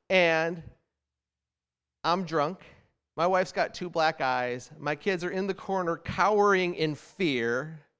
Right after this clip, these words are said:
th-, that's probably not okay, right? You may be like, "Dude, Tom, what?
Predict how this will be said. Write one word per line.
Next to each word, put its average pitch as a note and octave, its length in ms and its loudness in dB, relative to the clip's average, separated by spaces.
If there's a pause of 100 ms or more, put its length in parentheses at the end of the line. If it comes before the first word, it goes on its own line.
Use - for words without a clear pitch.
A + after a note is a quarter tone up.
(1200)
th-, F#3 180 -20
that's A3+ 300 -4 (320)
probably A#3+ 400 4
not D#3 200 6
okay, D#3+ 460 2
right? E3 460 4 (180)
You A#3 160 0
may A3+ 320 8
be G#3+ 140 4
like, G3+ 280 6 (640)
"Dude, C#3+ 440 2 (240)
Tom, C#3+ 480 -2 (500)
what? B3+ 500 2